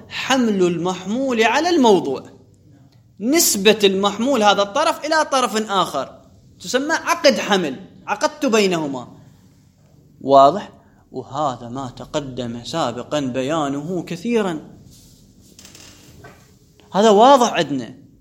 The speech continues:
هذا عقد الحمل واضح عندنا، هي القضية الحملية فيها محمول، موضوع محمول، نسبة المحمول إلى الموضوع،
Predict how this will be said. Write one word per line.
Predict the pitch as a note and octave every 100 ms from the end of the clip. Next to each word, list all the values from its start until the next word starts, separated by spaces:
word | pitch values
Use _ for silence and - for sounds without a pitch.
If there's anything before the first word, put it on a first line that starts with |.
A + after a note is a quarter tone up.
| - -
هذا | G3+ G3+
عقد | F3 E3
الحمل | E3+ E3+ G3 B3 C4
واضح | F#3+ G#3 B3+ A#3+ F3+ D3 - - - _ _ -
عندنا، | E3+ E3
هي | F3+
القضية | G3 F#3 E3 G3+
الحملية | F3 D#3+ D#3+ G3 A3
فيها | G#3+ G#3
محمول، | E3 D#3+ F3 G#3+ A#3+ B3 - -
موضوع | E3 F3 A3 F3
محمول، | F3 G3+ C#4 C4+
نسبة | C4 F#3 F3
المحمول | D#3+ E3 A3+ G#3+
إلى | G#3+ E4+
الموضوع، | F4+ D4+ A3+ D#3+ -